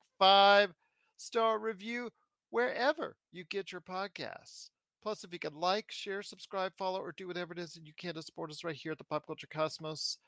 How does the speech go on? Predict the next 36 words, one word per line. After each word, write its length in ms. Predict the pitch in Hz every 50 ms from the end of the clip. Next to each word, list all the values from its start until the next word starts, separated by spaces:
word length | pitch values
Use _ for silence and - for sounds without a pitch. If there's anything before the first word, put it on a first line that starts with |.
| _ _ _ _ _
where 120 | - 156
you 220 | 160 165 156 180 170
can 220 | - 180 143 143 -
catch 380 | - - 185 175 165 - - -
the 80 | -
latest 540 | 151 147 151 190 208 240 220 208 - - -
news 180 | 214 220 185 -
and 100 | 202 185
trends 360 | - - 220 214 196 - 220
in 80 | 208
pop 280 | 170 - 214 233 220 - -
culture 420 | 269 311 359 - - - 269 254 - - - - - - _ -
right 180 | 233 240 254 220 -
there 160 | 294 320 320
for 140 | - 302 262
you 120 | 240 233
at 100 | 226 -
Pop 240 | - 226 240 233 -
Culture 220 | 233 233 - 220
Cosmos 460 | - 214 220 226 196 - - 196 -
on 120 | 202 185 165 _
Facebook, 440 | - 226 240 220 - - - 226 226 220 - - _ _ _ _ _ _ _ -
Inside 300 | 247 262 247 254 233 214
Sports 300 | - - 233 220 202 -
Fantasy 320 | - 208 202 180 - 202
Football, 400 | 175 - 208 175 _ 196 190 185 170 -
Game 180 | 185 180 185 170
Source, 460 | - - - 185 180 180 175 - - _ _ -
the 80 | 240
Lakers 400 | 254 311 339 339 - - 269 208 - -
Fast 320 | 240 233 220 202 - -
Break, 220 | - 220 220 233 -
where 140 | - 202 185
we 120 | 180 190 170
cover 300 | - 190 196 185 165 180
the 180 | 165 175 -